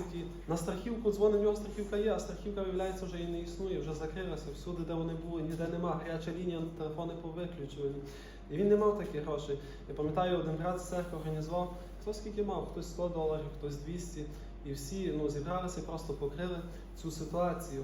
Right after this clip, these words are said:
І він каже: "Оце", каже, "ви справді", каже, "помили мені ноги". Це не просто, каже, помити,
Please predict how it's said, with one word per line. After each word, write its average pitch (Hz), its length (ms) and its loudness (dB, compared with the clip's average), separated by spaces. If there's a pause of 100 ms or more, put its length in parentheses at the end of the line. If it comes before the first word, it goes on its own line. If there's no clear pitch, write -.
(320)
І 151 60 -2
він 175 140 4
каже: 185 280 4 (280)
"Оце", 156 380 0
каже, 180 220 -2
"ви 156 60 -4
справді", 175 440 -4
каже, 147 240 -2
"помили 147 400 -2
мені 135 220 -2
ноги". 131 300 -4
Це 202 140 -4
не 202 80 6
просто, 208 300 -2
каже, 147 280 -2 (280)
помити, 151 380 0